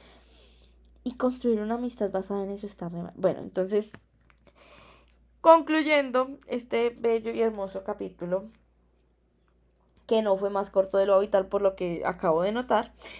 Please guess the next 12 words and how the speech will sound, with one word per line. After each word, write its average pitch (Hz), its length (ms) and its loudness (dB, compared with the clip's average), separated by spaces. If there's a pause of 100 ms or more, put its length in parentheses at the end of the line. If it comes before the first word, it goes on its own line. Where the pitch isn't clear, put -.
(280)
<laughs> 214 260 -2 (240)
fue 226 200 8
igual 208 240 6
que 247 120 0
siempre, 226 580 2
je, - 360 0
yo 202 140 0
mintiéndoles 220 580 -2
desde 196 200 -2
tiempos 208 320 -4
inmemorables, 202 680 -2
je. - 360 -12